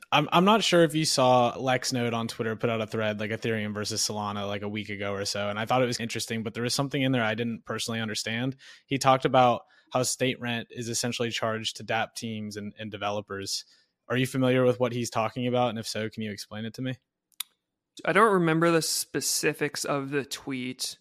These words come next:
Speaker 2: but I think one thing worth calling out is that Solana used to have this concept of rent,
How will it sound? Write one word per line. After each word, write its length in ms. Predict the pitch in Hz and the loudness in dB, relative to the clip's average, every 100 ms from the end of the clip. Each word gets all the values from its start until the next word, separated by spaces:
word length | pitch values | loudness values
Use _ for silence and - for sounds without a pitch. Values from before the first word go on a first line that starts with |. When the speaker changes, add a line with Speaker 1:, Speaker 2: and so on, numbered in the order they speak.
| _ _ _ - | _ _ _ -10
Speaker 2:
but 560 | 143 135 127 127 - - | 0 2 2 -2 -6 -4
I 60 | 147 | 2
think 160 | 180 | 2
one 160 | 180 160 | 2 0
thing 200 | 160 156 | 0 -2
worth 180 | 139 - | -4 -6
calling 320 | 151 143 135 | -2 0 -2
out 180 | 123 131 | -4 -4
is 160 | 127 131 | -4 -2
that 280 | 127 123 | 0 -2
Solana 420 | - 156 139 143 156 | -4 -4 -2 -2 -2
used 140 | 151 | 2
to 80 | 156 | 2
have 100 | 143 | 2
this 140 | 139 | -2
concept 420 | - 120 - 131 | -8 -10 -10 -10
of 120 | 123 113 | -12 -12
rent, 440 | 107 117 139 | -10 -10 -12